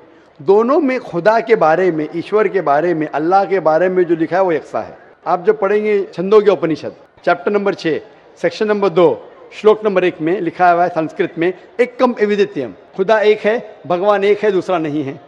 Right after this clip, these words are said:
लिखा है स्वतः सेतर उपनिषद में चैप्टर नंबर छः श्लोक नंबर नौ में, नाचस्य कसिज जनिता न चदीपा, कि उस ईश्वर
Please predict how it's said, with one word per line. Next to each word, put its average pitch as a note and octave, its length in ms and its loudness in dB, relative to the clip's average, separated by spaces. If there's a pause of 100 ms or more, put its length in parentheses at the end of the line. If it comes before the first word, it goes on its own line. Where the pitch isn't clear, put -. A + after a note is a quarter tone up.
(480)
लिखा F#3+ 240 2
है B3+ 80 2
स्वतः A#3 280 2
सेतर A3 260 0
उपनिषद F#3 460 0
में B2 220 -8 (440)
चैप्टर F#3 260 0
नंबर G#3+ 320 2 (240)
छः F3+ 260 2 (640)
श्लोक G3+ 220 2
नंबर G3+ 180 0
नौ F#3 180 4
में, D#3 180 0 (240)
नाचस्य G#3+ 580 0
कसिज G3 320 -4 (300)
जनिता A3+ 380 2
न A#3+ 100 2
चदीपा, E3 440 -4 (440)
कि G#3 80 4
उस C4+ 340 -2
ईश्वर A3 380 2